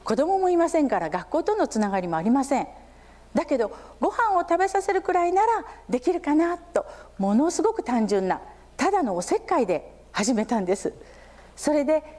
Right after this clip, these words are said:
そのテレビで紹介していた子ども食堂というところに見学に行きました。で、じゃあ、私も始めようと始めたんです。それが去年の四月です。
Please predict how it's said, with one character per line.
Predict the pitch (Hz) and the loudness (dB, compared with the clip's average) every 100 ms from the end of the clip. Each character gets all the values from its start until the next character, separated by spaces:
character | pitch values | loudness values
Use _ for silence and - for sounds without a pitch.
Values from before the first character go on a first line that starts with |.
| - - | -20 -4
そ | 240 | -2
の | 233 | 0
テ | 226 | 0
レ | 254 | 0
ビ | 202 | 0
で | 190 | -2
紹 | 185 208 196 | 0 -2 0
介 | 196 196 | -2 -2
し | |
て | - 202 | 0 -2
い | 196 | 2
た | 285 294 - - | -2 -2 -12 -6
子 | 190 | 0
ど | 214 | 2
も | 285 | 2
食 | 370 370 | 0 0
堂 | 247 196 | 0 0
と | 185 | 0
い | 175 | 0
う | |
と | 170 170 | 0 -2
こ | 175 | -2
ろ | |
に | 147 143 | -2 -2
見 | - 285 | 2 2
学 | 311 277 254 | 4 2 0
に | 240 | 0
行 | 208 | -2
き | 226 | -4
ま | 190 | -2
し | - | -4
た。 | - - - - - - - - - | -4 -8 -16 -20 -20 -20 -20 -20 0
で、 | 233 - - - | 0 0 -8 -6
じ | 214 | -2
ゃ | 262 | 0
あ、 | |
私 | 151 151 185 233 | 0 -2 -2 0
も | 220 | -2
始 | 170 185 | -2 0
め | 254 | 2
よ | 339 | 2
う | 285 - | 0 0
と | 285 - - - - - | 0 -2 -16 -20 -18 -6
始 | 208 214 | -2 -2
め | 208 | -2
た | - 185 | -2 -2
ん | |
で | 165 | -2
す。 | 175 - - | -4 -6 -8
そ | - 269 | -2 0
れ | 302 | 2
が | 320 330 - - | 0 -2 -16 -10
去 | - 403 | -2 0
年 | 359 233 | 2 0
の | 170 | -2
四 | - 208 | -4 -2
月 | 285 302 | -2 0
で | 233 | -2
す。 | 202 - | -4 -16